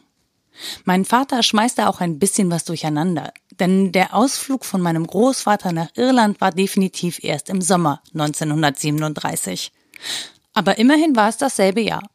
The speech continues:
Von daher kann es gut neunzehnhundertsiebenunddreißig gewesen sein. Und irgendwie mag ich diese Geschichte. Denn es zeigt so eine spitzbübische Seite von meinem Großvater.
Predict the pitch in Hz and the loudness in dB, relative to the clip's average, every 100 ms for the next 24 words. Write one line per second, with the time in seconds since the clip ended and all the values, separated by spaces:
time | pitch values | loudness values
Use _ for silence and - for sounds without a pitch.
0 | _ - 185 185 170 220 262 262 - 208 | _ -4 -2 2 2 4 2 2 0 0
1 | 208 - 330 - - 202 208 233 208 226 | -2 -6 -8 -8 -2 2 2 0 0 2
2 | 214 - 233 226 208 156 175 180 - 180 | 0 0 0 0 0 -2 -2 -8 -8 -6
3 | 160 156 156 160 160 - _ _ _ _ | -4 -4 -6 -6 -8 -14 _ _ _ _
4 | _ - - - - 220 - 277 302 330 | _ -20 -12 -12 -2 -2 2 0 0 2
5 | 269 240 156 160 156 - 156 156 151 - | 4 4 4 -2 -8 -8 -8 -8 -2 -2
6 | 160 - 180 - _ _ _ _ - - | -2 -6 -10 -12 _ _ _ _ -18 -18
7 | - 214 226 - - 214 247 - - 202 | 0 2 2 -2 -4 -4 -4 -2 -2 2
8 | 196 196 - - 285 - 202 226 190 - | 2 0 -2 -4 -4 -4 0 0 2 2
9 | 208 170 170 - - 165 156 147 147 - | 2 2 0 -2 -2 -2 0 -2 -4 -6
10 | 151 - - 170 98 98 | -8 -6 -8 -8 -6 -8